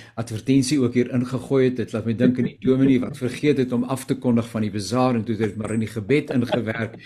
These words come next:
en gesê, "Seën asseblief die bazaar, daar sal curry en rys te koop wees teen dertig rand 'n bakkie."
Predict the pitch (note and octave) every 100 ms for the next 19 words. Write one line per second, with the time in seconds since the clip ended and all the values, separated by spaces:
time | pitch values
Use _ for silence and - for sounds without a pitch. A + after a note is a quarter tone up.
0 | - - - B2 A2+ - - C#3 A#2 D#3
1 | D3+ A#2 A#2+ B2 B2 A#2 G#2+ A#2 C3 A#2+
2 | A2 A#2 A2+ C#3 C3+ C3 A#2 A2+ C3 -
3 | B2 B2+ A#2+ A#2+ A2 A#2+ G#2 G#2+ A#2 A#2
4 | B2 A2+ G#2+ G2+ G2 A#2 - B2+